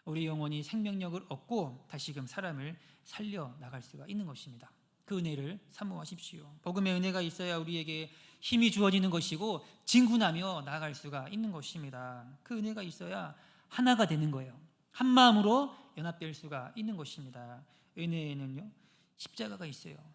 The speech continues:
예수 십자가가 있기 때문에 우리가 받은 자로서 흘러 보낼 수가 있는 것입니다.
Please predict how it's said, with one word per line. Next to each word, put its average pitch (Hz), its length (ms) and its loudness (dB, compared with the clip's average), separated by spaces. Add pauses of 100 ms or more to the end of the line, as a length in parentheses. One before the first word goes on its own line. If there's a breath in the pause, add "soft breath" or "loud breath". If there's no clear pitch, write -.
예수 165 260 -6
십자가가 180 640 -6
있기 190 220 -12
때문에 220 800 -4
우리가 139 480 -8
받은 202 260 2
자로서 190 680 0 (600 loud breath)
흘러 190 480 -6
보낼 156 240 -2
수가 131 400 -10
있는 180 280 -8
것입니다. 123 520 -16